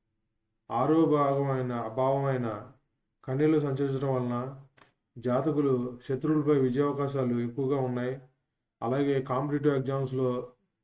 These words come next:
ఏదైనా పార్టిసిపేట్ చేస్తుంటే అయన్-, వాటిల్లో ఉత్తీర్ణత కలుగుతుంది. అలాగే జాతకులు ఆరోగ్య సమస్యలు ఏమైనా ఉంటే ఆరోగ్య సమస్యల నుంచి బయటపడే అవకాశాలు, ఆరోగ్య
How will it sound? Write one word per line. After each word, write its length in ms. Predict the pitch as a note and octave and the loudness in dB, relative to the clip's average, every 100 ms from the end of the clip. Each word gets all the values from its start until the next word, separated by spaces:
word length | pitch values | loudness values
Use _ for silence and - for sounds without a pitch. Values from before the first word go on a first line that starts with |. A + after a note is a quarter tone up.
| _ _ _ - | _ _ _ -8
ఏదైనా 260 | B2+ C3 C3 | -4 -4 -2
పార్టిసిపేట్ 500 | C3 B2+ C#3+ D3 C3 | -2 -2 0 0 0
చేస్తుంటే 400 | B2+ B2 C3 C3 | 0 -2 -2 0
అయన్-, 420 | B2+ B2 B2+ C3 | 0 -2 -4 -4
వాటిల్లో 460 | B2 B2+ D3 C#3 C3 | -2 -2 -2 2 2
ఉత్తీర్ణత 500 | B2 D3+ C#3+ C#3 C3 C3 B2 A#2 - _ A#2+ A#2+ _ _ _ _ _ _ C3+ | 2 0 -2 -2 -2 0 0 -4 -8 _ -20 -20 _ _ _ _ _ _ -2
కలుగుతుంది. 720 | C3+ C3 C3+ B2+ B2+ D3 - _ _ _ _ _ _ _ _ _ _ - | 0 0 -2 0 -2 -4 -10 _ _ _ _ _ _ _ _ _ _ -8
అలాగే 360 | A#2 C#3 C#3 | -2 0 2
జాతకులు 480 | B2 C3 D3 D3+ D3 | 2 0 0 2 2
ఆరోగ్య 420 | C3+ B2+ C#3 C#3+ | 4 4 4 0
సమస్యలు 380 | C#3+ C#3+ C#3 C3+ | -2 -4 -4 -2
ఏమైనా 140 | C3+ C3 | -2 0
ఉంటే 120 | C3 | 0
ఆరోగ్య 340 | B2+ C3 C#3+ | 0 0 -2
సమస్యల 360 | C#3 C#3 C#3 C3+ | -2 -4 -2 -2
నుంచి 340 | C3+ B2+ C3 | -4 -4 -4
బయటపడే 440 | A#2+ C3 C3+ C#3 C3+ | 0 0 0 -2 0
అవకాశాలు, 800 | B2+ C3 B2 B2+ B2 B2+ - - _ _ - | 0 -2 -2 -2 -2 -2 -6 -14 _ _ -6
ఆరోగ్య 400 | A#2+ C3+ C#3 | 0 0 2